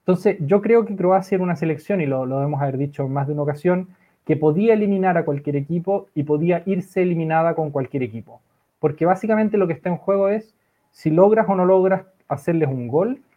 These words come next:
y si ellos logran o no logran hacerte un gol, y ambas <laughs> cosas es difícil que ocurran, digamos, ¿no? Es difícil hacerles goles, pero ellos tampoco tienen grandes capacidades de desequilibrio arriba. Eh, entonces,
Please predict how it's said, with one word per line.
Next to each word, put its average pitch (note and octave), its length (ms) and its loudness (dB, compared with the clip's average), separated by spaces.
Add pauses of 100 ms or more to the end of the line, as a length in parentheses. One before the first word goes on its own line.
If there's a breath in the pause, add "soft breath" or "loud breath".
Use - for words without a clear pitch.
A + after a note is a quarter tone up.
(200)
y D3 80 -4
si - 160 -2
ellos G3 180 2
logran F#3 420 4
o F3+ 40 0
no E3+ 100 0
logran F3 320 2
hacerte D3 360 -4
un C3+ 140 -6
gol, F#3 280 0
y D#3+ 80 -4
ambas F#3 220 0
<laughs> - 0 -
cosas G3 400 2
es F#3 60 2
difícil E3 520 -4
que D#3 80 -2
ocurran, C3 360 -2
digamos, A2 220 -14
¿no? C#3+ 180 -6 (220 soft breath)
Es C#3+ 80 0
difícil C#3+ 280 0
hacerles E3 320 0
goles, G3+ 340 2
pero F3 100 0
ellos F3 160 0
tampoco F3 360 -2
tienen F3 280 -2
grandes D3+ 360 -2
capacidades C#3+ 480 -4
de D3 100 0
desequilibrio B2+ 560 -4
arriba. A#2+ 280 -6 (680)
Eh, B2 360 -2 (160)
entonces, G#3 440 2